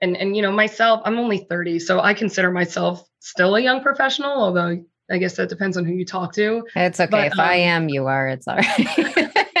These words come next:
Speaker 2: <laughs>
Speaker 1: But, um, I would say, don't be afraid to make tough choices and to push yourself beyond the boundaries of your comfort zone. I feel like that sounds like something that everybody says, but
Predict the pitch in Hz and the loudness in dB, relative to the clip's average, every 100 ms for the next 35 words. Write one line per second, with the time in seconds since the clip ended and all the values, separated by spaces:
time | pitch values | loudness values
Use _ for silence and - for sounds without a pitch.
0 | 349 - 339 - 392 - - - - 247 | -2 -2 -4 -2 -6 -6 -8 -10 -12 2
1 | 262 240 247 220 214 220 226 - _ _ | 2 4 2 2 2 0 -6 -14 _ _
2 | _ _ _ _ 285 330 370 - 269 254 | _ _ _ _ 2 2 0 0 -2 -2
3 | 247 - _ _ _ - 262 269 285 302 | -4 -12 _ _ _ 0 2 2 2 0
4 | 302 240 226 226 - 214 202 190 - 185 | 2 0 2 0 -4 -2 -2 -2 -6 -6
5 | - - 90 175 175 180 175 _ - 175 | -4 -4 -4 -2 -2 -2 -6 _ -6 -2
6 | 175 175 175 170 - 220 214 233 233 202 | -2 -4 -6 -12 -2 -2 0 -2 0 0
7 | 180 - 185 202 202 202 190 185 180 180 | 0 -6 0 2 4 2 0 0 0 0
8 | 180 175 165 - 175 165 175 170 - - | -2 -4 -2 -4 -4 -8 -8 -8 -10 -10
9 | - - - 190 _ _ - 190 185 - | -8 -8 -8 -12 _ _ -6 -6 -6 -10
10 | 269 - - 311 302 294 226 220 202 196 | -12 -6 2 4 4 2 0 2 0 0
11 | 190 - 196 196 196 180 175 180 185 190 | -2 -2 0 0 0 0 0 2 0 -2
12 | - 202 196 196 - 185 180 180 | 0 2 2 -2 -4 0 0 0